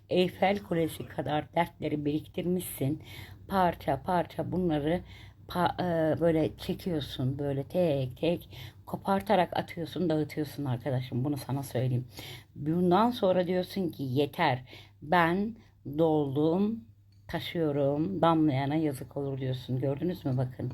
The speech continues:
bu onu gösteriyor. Ve artık bu son gözyaşım diyorsun. Son damla gözyaşım. Bir daha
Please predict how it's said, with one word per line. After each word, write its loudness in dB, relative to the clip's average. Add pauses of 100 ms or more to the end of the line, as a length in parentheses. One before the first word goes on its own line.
bu -2
onu 2
gösteriyor. -2 (600)
Ve 6
artık -4
bu -6
son 0
gözyaşım -2
diyorsun. -6
Son 0
damla 2
gözyaşım. -2
Bir 2
daha 0